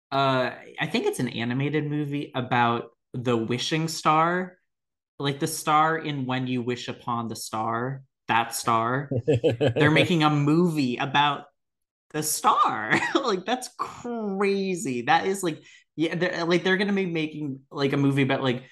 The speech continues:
Speaker 1: one of the bricks in the Disney castle at this
Speaker 2: Hey,
Speaker 1: rate.
Speaker 2: I mean, you know, let us not forget, like, Pirates of the Caribbean. Like,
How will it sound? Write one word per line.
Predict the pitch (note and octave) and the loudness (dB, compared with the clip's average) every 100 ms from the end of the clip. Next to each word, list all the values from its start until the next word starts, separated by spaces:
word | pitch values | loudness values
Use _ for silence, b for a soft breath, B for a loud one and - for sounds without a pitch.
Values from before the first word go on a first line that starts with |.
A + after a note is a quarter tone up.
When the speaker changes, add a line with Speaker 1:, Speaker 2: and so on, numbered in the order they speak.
| B | B
Speaker 1:
one | - D3 | -4 -2
of | D3 | 0
the | C3 | -2
bricks | A#2 A#2+ B2 - - | -2 -4 -4 -4 -6
in | A#2+ | -4
the | A#2 | -4
Disney | A2 A2 A2+ A#2+ G#2+ | -4 -4 -4 -6 -8
castle | - G2+ G#2+ - A2+ - | -6 -4 -4 -6 -6 -8
at | - | -8
this | - - - _ - | -8 -8 -10 _ -10
Speaker 2:
Hey, | B2 | -2
Speaker 1:
rate. | C3 B2+ A2 F#2 - | 2 4 2 0 -2
Speaker 2:
I | |
mean, | A2+ A#2+ A#2+ A2+ G#2 G#2+ _ _ _ _ - | 2 4 4 2 0 -4 _ _ _ _ 0
you | A#2 | 2
know, | A#2 | 4
let | A2+ A#2+ | 4 2
us | C3+ B2+ | 0 -2
not | C#3 C3 | -6 -4
forget, | B2 G2 G2 F#2 - | -2 -2 -2 -4 -8
like, | F#2+ - | -10 -10
Pirates | - G2+ G2 G2+ | -4 0 0 -2
of | G2+ | -6
the | |
Caribbean. | F2+ - F#2 E2 F2 E2+ D#2+ D#2 D#2 _ _ b _ _ _ _ | -6 -4 -4 -4 -8 -8 -12 -14 -16 _ _ b _ _ _ _
Like, | - F2+ F2 - | -8 -6 -4 -8